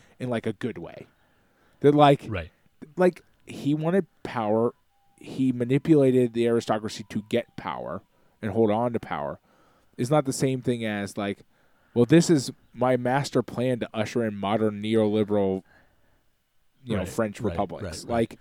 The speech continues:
Speaker 1: like,
Speaker 2: Right.
Speaker 1: even if we assume that he's, it's only about, like, I don't know, the movie, by remo-, to a certain extent, by removing his charisma entirely and all that stuff, what I feel like is it makes it seem like, <sighs> like,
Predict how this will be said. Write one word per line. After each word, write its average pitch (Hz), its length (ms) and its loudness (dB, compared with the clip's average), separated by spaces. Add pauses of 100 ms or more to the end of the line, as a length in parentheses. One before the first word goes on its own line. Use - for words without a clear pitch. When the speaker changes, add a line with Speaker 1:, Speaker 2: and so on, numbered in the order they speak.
(560)
Speaker 1:
like, 160 280 4
Speaker 2:
Right. - 120 -20 (460)
Speaker 1:
even 233 280 2
if 196 160 0
we 196 180 2
assume 190 320 2
that 190 140 2
he's, 180 180 0
it's 170 180 -4 (200)
only 202 340 -2
about, 135 260 0
like, 151 200 -2 (280)
I 180 80 -8
don't 151 120 -4
know, 104 160 -4
the 156 100 -2
movie, 240 420 -2 (480)
by 160 120 4
remo-, 170 280 2 (120)
to 240 140 2
a 208 40 6
certain 254 240 0
extent, 151 240 -6
by 123 80 0
removing 117 440 0
his 104 200 -10
charisma 110 500 -2
entirely 104 520 -2
and 90 100 -8
all 95 140 -6
that 95 240 -6
stuff, 120 320 -6 (1080)
what 117 160 0
I 107 60 -2
feel 151 180 2
like 143 260 0 (460)
is 127 160 -2
it - 120 -2
makes 123 420 -4
it - 140 -8
seem 123 440 -8
like, 104 500 -6 (1080)
<sighs> - 360 -12
like, - 220 -12